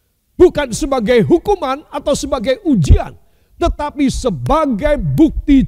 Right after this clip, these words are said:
cinta Allah. Bahwa saya dan saudara ini masih tetap harus dimurnikan oleh api, dan api itu adalah Roh Kudus.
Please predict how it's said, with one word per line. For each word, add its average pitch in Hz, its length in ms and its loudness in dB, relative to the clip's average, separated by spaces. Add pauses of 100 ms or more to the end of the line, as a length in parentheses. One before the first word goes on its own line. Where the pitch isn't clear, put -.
cinta 226 560 0
Allah. 151 360 -8 (1160)
Bahwa 143 240 -2
saya 269 440 2
dan 233 80 -8
saudara 226 440 -6
ini 208 160 -8 (240)
masih 165 720 0
tetap - 600 -10 (120)
harus 302 720 -2
dimurnikan 285 1160 -4 (680)
oleh 196 360 -2
api, 180 520 -6
dan 160 280 -12
api 185 360 -12
itu - 200 -12
adalah 147 400 -8 (320)
Roh 143 320 -10
Kudus. - 760 -14